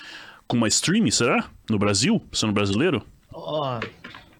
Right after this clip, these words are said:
Speaker 2: eu não sei. É complicado falar hoje em dia, porque agora o Twitch já tá famoso,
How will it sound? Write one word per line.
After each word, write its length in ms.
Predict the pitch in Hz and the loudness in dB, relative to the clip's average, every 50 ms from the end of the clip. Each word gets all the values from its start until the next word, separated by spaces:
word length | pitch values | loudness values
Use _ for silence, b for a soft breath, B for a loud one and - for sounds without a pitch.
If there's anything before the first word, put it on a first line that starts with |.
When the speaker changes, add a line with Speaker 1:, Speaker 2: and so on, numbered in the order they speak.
| _ _ _ _ _ - | _ _ _ _ _ -4
Speaker 2:
eu 160 | 156 160 170 | -2 -2 0
não 200 | 180 196 208 208 | 0 -2 -2 -4
sei. 560 | - - - - - - 170 147 - 165 - - | -6 -6 -8 -6 -6 -6 -6 -6 -6 -10 -10 -10
É 60 | 165 | -10
complicado 600 | - - 220 226 220 233 214 - 202 196 202 185 | -6 -4 -4 -4 -4 -4 -4 -4 -4 -4 -4 -6
falar 320 | - - 185 170 170 170 | -6 -6 -4 -2 -2 -2
hoje 360 | 165 160 160 175 190 180 185 180 | -2 0 -2 -2 -2 -2 -4 -4
em 100 | 151 127 | -4 -4
dia, 600 | 113 110 110 123 147 160 151 123 110 104 104 104 98 - - _ - - - | -6 -6 -4 -4 -2 -2 -2 -2 -4 -4 -6 -10 -12 -18 -20 _ -20 -14 -10
porque 1300 | - 127 123 113 - - - - 131 131 131 131 127 127 127 127 127 123 120 120 123 120 117 117 - - _ _ _ _ _ _ _ _ _ _ _ _ - | -8 -8 -8 -8 -12 -16 -10 -6 -4 -4 -2 -2 -2 -4 -4 -4 -2 -2 -2 -2 -4 -4 -4 -6 -10 -12 _ _ _ _ _ _ _ _ _ _ _ _ -8
agora 440 | 143 139 127 120 135 139 151 170 | -8 -6 -4 -4 -2 -2 -2 -2
o 40 | 190 | -2
Twitch 300 | 180 - 180 196 196 - - | -4 -4 -4 -4 -4 -4 -6
já 120 | 196 202 | -6 -6
tá 140 | 196 202 202 | -6 -6 -8
famoso, 600 | - 233 233 214 165 151 147 127 117 110 - - | -6 -4 -4 -2 -2 -2 -2 -4 -4 -8 -10 -16